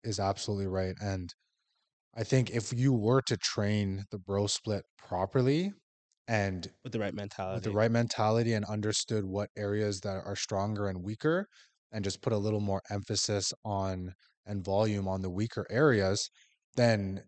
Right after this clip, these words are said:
Speaker 1: you can develop a really sound physique and balanced physique. The issue is when you're starting out, it's probably better to do a full body, have a full body approach.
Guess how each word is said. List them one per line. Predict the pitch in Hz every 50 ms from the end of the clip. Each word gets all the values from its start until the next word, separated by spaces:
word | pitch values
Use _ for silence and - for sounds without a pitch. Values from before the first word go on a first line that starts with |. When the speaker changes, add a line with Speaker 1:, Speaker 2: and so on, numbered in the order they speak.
| - _ -
Speaker 1:
you | 120 117 110
can | - - - 127 131 135 123 107 101 98 95 95 _ _ _ _ -
develop | 110 98 95 101 104 104 98 -
a | 104 101
really | 90 90 104 107 104 104 101 101 98 98 101 - _ _ _ _ _
sound | - - - 101 104 104 104 101 95 92 -
physique | - 107 90 90 107 107 92 90 - - -
and | 107 101 98
balanced | 90 104 98 98 98 95 - -
physique. | - 110 110 135 131 101 - - - - - - - - - - - _ _ _ _ _ _ -
The | - -
issue | - 123 139 - - - 123 110 107 104
is | 101 104 92 98
when | 104 104 101 98
you're | 95 92
starting | - - - 110 104 107 101 98 95
out, | 98 107 151 190 190 - - - - _ _ _ _ _ _
it's | 98 - -
probably | _ - - 104 104 104 107 98 104 110 104
better | 92 87 101 101 101 104 107 110 120 - _ _ _ _ _ _ _ _ _ -
to | - 117
do | 92 101 101 92
a | 90 82
full | - - - 117 107 104
body, | 95 104 98 95 92 90 87 85 87 95 _ _ _ _ _ _ _ _ _ _ _ _ _ _ _ _ _ _ _ _ _ _ _ _ - -
have | - 110 92 95
a |
full | - - 104 95
body | 90 92 87 90 87
approach. | 87 - _ - - - _ - - -